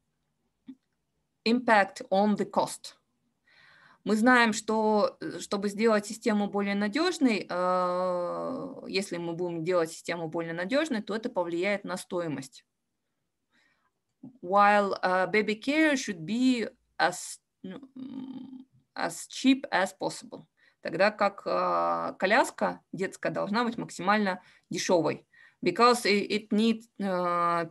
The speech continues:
people need, а, baby carrier for short, а, period of time. Потому что, э, коляска нужна людям достаточно ограниченное время. That means that, а,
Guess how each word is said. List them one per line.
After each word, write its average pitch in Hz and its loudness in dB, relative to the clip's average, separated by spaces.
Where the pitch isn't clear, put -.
people 214 2
need, 214 0
а, 165 2
baby 180 2
carrier 233 6
for 175 -2
short, 202 2
а, 160 -4
period 180 0
of 160 -10
time. 151 -2
Потому 160 -2
что, 180 4
э, - -12
коляска 202 2
нужна 170 2
людям 196 0
достаточно 175 -2
ограниченное 160 -2
время. 151 -4
That 254 6
means 262 8
that, 214 6
а, 196 6